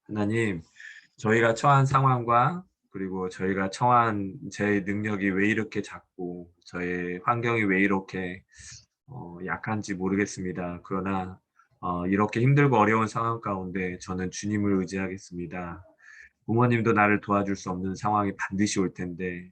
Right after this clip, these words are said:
제가 주님을 내 아버지로 섬기고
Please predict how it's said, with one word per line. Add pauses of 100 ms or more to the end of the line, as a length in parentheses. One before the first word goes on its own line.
(120)
제가
주님을 (100)
내
아버지로
섬기고